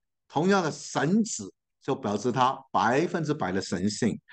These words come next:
所以你看马可福音啊，神的儿子耶稣基督福音的起头，你看到马可福音第一章第一节跟约翰福音第一章第一节可是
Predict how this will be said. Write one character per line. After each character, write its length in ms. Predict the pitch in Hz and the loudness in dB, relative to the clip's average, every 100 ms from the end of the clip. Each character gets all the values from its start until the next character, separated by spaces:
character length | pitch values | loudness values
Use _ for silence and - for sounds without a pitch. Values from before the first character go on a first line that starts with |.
| - - _ | -20 -20 _
所 120 | 131 | -4
以 40 | 127 | -2
你 80 | |
看 180 | 143 131 | 0 0
马 140 | 123 131 | 0 0
可 80 | |
福 160 | 120 139 | -2 -2
音 360 | 135 135 143 147 _ _ _ | 0 0 0 -6 _ _ _
啊， 160 | 92 - - _ | -14 -14 -18 _
神 360 | - - 143 147 | -14 -2 0 2
的 220 | 165 - | 0 0
儿 340 | 143 139 175 226 | 0 2 2 0
子 380 | - - 117 - - | -4 -12 -12 -12 2
耶 220 | 185 185 | 4 4
稣 200 | 185 185 | 2 -8
基 220 | 156 160 | -12 -10
督 340 | 151 156 156 - | -4 -4 -4 -10
福 420 | _ - 160 180 180 | _ -16 0 2 4
音 220 | 180 160 | 2 2
的 140 | 139 | 0
起 420 | - - 123 101 104 | -2 -2 -2 -2 -4
头， 500 | - 113 127 156 - - - | 0 4 4 4 -2 -20 -6
你 80 | 127 | -4
看 180 | 170 160 | 0 2
到 80 | 160 | 2
马 220 | 151 175 | 0 -2
可 80 | 156 | -2
福 80 | 170 | -4
音 100 | 170 | -4
第 120 | 160 | -2
一 40 | |
章 200 | 160 170 | 0 0
第 160 | 151 165 | -2 -4
一 60 | 156 | -2
节 360 | 131 123 - - | 0 0 -2 -2
跟 240 | 180 180 | 2 2
约 140 | 185 196 | 4 4
翰 120 | 175 | 2
福 120 | 170 | -2
音 180 | 180 165 | -6 -4
第 180 | 156 165 | -2 0
一 40 | |
章 180 | 165 156 | 2 0
第 160 | 143 147 | -2 -4
一 60 | |
节 200 | 147 117 | 0 0
可 120 | 107 | 2
是 140 | 139 | 0